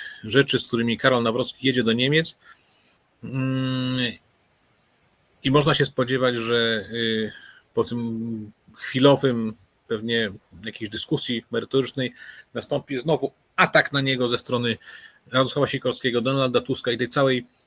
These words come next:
tych jakichś jachirów, y, arłukowiczów, tej całej watachy takich ujadaczy, którzy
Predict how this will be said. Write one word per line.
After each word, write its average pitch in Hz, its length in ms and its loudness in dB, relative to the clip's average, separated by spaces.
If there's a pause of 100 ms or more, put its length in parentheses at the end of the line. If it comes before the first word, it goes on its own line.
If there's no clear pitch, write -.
tych 117 100 -4
jakichś - 600 -2
jachirów, 135 760 2
y, 117 400 0 (100)
arłukowiczów, 135 840 0
tej 113 200 -2
całej 123 380 0 (460)
watachy 127 920 2
takich - 300 -6
ujadaczy, 135 520 2
którzy 120 440 -6